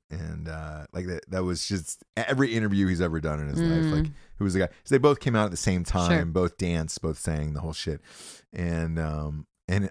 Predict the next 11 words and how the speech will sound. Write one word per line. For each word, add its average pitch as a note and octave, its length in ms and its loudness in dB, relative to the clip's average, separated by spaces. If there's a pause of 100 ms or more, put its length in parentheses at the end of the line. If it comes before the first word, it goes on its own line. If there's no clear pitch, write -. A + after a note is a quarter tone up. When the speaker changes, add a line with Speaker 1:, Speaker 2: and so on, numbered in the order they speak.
Speaker 1:
the G#2+ 140 4
rumor B2+ 340 4
is G2 440 2
that F2+ 160 2
he F#2+ 100 2
looked G2+ 300 4
at G#2 60 -2
this E2+ 180 -2
reporter, D#2+ 680 0
like, D2+ 480 -6 (540)
um, E2 500 -8